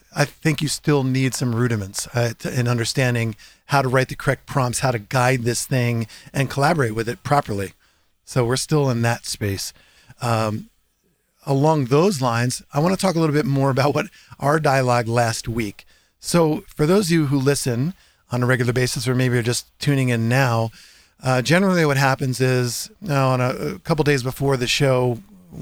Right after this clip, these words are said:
we track the show, which is usually on a Thursday, we will start throwing around some topic ideas and maybe a title,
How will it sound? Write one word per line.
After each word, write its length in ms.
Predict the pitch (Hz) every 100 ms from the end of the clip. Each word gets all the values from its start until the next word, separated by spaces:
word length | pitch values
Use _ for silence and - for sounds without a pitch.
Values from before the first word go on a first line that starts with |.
| - - 135
we 140 | 123
track 300 | - 147 131
the 80 | 120
show, 260 | - 135
which 160 | 120 120
is 120 | 120
usually 200 | 156 143
on 120 | 120
a 40 | 107
Thursday, 580 | - 131 123 113 117 107 - - - _ _ 123
we 240 | 135 160
will 160 | 160 147
start 260 | - 147
throwing 220 | 143 139
around 260 | 131 127 123
some 260 | - 127 117
topic 400 | - 139 151 143
ideas 800 | 135 127 127 127 123 123 120 - - _ -
and 140 | 143
maybe 220 | 151 143
a 40 | 131
title, 760 | - 135 135 127 127 127 131